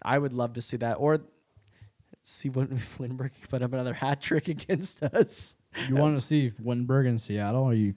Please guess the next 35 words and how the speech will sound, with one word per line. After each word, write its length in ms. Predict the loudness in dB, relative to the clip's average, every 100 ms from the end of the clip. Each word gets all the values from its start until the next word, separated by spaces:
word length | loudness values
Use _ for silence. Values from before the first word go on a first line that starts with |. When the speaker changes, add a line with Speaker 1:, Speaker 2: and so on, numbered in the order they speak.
| 2
Speaker 2:
fucking 340 | 2 2 -4
kidding 320 | -2 -2 0
me? 60 | 2
Speaker 1:
I 80 | 2
just 160 | 2 0
wanna 160 | 0
see 180 | 0 -2
Seattle, 640 | -2 0 0 0 0 0 0
like, 280 | -2 -4 -6
on 180 | -4 -2
the 100 | -2
ice 460 | -2 -4 -6 -10 -16 -14
as 200 | -12 -12
a 40 |
team. 480 | -4 -2 -2 -6 -12 -18 -20 _ _ _ _ _ _ _ _ _ _ _ _ _ -4
It's 200 | -4 0
like 180 | 2 2
seeing 240 | 2 6
Vegas, 260 | 10 10 8
the 100 | 2
first 420 | 2 -2 -4 -10 4
Speaker 2:
No, 80 | 8
I 100 | 8
get 320 | 12 12 12
it, 200 | 12 6
but, 80 | 8
like, 260 | 8 6 8
over, 340 | 10 12 10
like, 400 | 8 8 4 -8 -18 -18 _ _ _ _ _ _
it, 140 | -4 -4 -8 _ 2
coming 300 | 4 6 6
back 260 | 6 4
to 60 | 2
Nationwide 460 | 0 0 2 2 2
Arena, 460 | 2 0 -2 -8